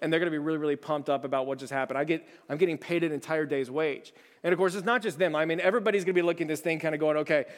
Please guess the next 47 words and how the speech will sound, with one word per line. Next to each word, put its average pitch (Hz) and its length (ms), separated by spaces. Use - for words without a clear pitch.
like, 156 140
this 208 180
is 208 140
incredible. 170 500
If 131 140
that 208 260
guy's 196 260
gonna 175 140
be 165 80
getting 165 240
an 160 60
entire 180 400
day's 156 280
wage, 156 420
like, 156 100
what 185 200
am 180 80
I 190 100
gonna 175 140
get? 131 200
I 156 80
got 175 180
here 156 100
a 151 40
lot 151 200
earlier 175 280
than 135 120
he 135 80
did, 143 140
and 151 100
I 156 60
worked 175 320
harder 156 180
than 151 120
he 139 140
did, 143 240
and 165 100
I 160 60
did 165 260
more 160 280
labor 165 400
than 151 160
that 156 200
person 156 340
did 139 140
over 135 160
there." 160 320